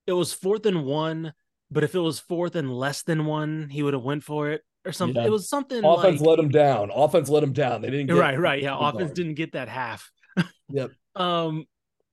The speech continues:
Speaker 1: let me see. I do wanna get it 'cause it's, like, a, it's a really bad, like, really bad quote where you're just like, "What are you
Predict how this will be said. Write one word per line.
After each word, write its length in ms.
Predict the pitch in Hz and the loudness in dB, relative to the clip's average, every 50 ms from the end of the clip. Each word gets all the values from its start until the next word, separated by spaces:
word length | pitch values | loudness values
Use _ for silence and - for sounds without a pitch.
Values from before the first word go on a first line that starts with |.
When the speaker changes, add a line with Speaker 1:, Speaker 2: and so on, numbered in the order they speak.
| _ - | _ -6
Speaker 1:
let 80 | 214 | -4
me 80 | 196 185 | -2 -2
see. 80 | 143 185 | -2 -4
I 80 | - 208 | -4 -2
do 120 | 196 202 | -2 0
wanna 160 | 190 185 165 147 | 0 -2 -2 -2
get 160 | 135 131 127 | -2 -4 -6
it 60 | 127 | -6
'cause 180 | - 139 143 156 | -8 -10 -12 -10
it's, 100 | 151 - | -8 -8
like, 140 | 143 120 | -6 -6
a, 100 | 147 139 151 | -6 -6 -4
it's 180 | 185 180 - | -6 -6 -6
a 80 | 151 127 | -8 -8
really 340 | 127 123 131 127 117 117 110 | -6 -4 -4 -4 -4 -6 -8
bad, 560 | 98 113 110 107 104 104 104 107 107 120 143 | -8 -8 -10 -8 -8 -10 -10 -12 -14 -16 -14
like, 420 | 170 175 151 117 104 113 135 - - _ _ _ _ - | -10 -8 -8 -8 -8 -10 -12 -14 -16 _ _ _ _ -14
really 480 | 190 139 127 135 131 135 120 120 120 | -12 -10 -6 -4 -4 -4 -4 -4 -4
bad 400 | 113 - 131 113 113 127 151 143 | -6 -4 -6 -6 -4 -6 -6 -8
quote 280 | - - 165 151 151 143 | -6 -4 -2 -2 -2 -2
where 100 | 151 160 | -4 -4
you're 80 | 160 | -4
just 140 | 151 156 - | -6 -6 -10
like, 120 | 139 127 117 | -12 -12 -12
"What 300 | 160 135 127 143 160 165 | -14 -12 -8 -8 -6 -6
are 40 | 185 | -6
you 180 | 180 170 135 | -8 -10 -10